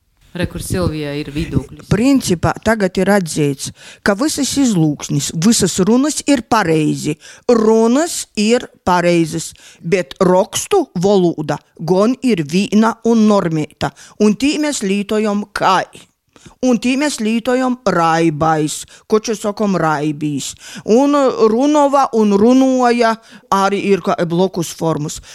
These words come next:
Speaker 2: Nav ko smītīs, ko ir pareizi, to ir pareizi, gejs, gejs, tā kā saka Zīmeļ, Latgola un tādā gorā. Viss runotīs ir pareizs.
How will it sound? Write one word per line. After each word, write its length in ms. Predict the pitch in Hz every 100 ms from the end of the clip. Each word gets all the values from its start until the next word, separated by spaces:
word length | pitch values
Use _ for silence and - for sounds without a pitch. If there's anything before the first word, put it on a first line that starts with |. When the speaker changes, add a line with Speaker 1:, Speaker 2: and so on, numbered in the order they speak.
| - - _ _
Speaker 2:
Nav 340 | - 214 202 170
ko 100 | 165
smītīs, 800 | 147 185 220 - - - - -
ko 260 | 247 254 -
ir 260 | 170 147
pareizi, 720 | - 262 359 359 339 294 339 _ _
to 180 | - 214
ir 180 | 165 165
pareizi, 640 | - 285 349 330 302 247
gejs, 540 | 185 233 339 - 247 -
gejs, 520 | 170 180 302 370 285 - -
tā 220 | - 294
kā 180 | - 277
saka 380 | - 294 277 240 - -
Zīmeļ, 640 | 226 220 277 240 226 220 220 214 202 190 190
Latgola 560 | 233 233 190 202 190
un 140 | 196 190
tādā 320 | 247 190 180
gorā. 280 | 165 170 - - -
Viss 460 | 175 254 269 - 233
runotīs 640 | 240 285 - - 220 185
ir 120 | 202 -
pareizs. 540 | 160 147 - - -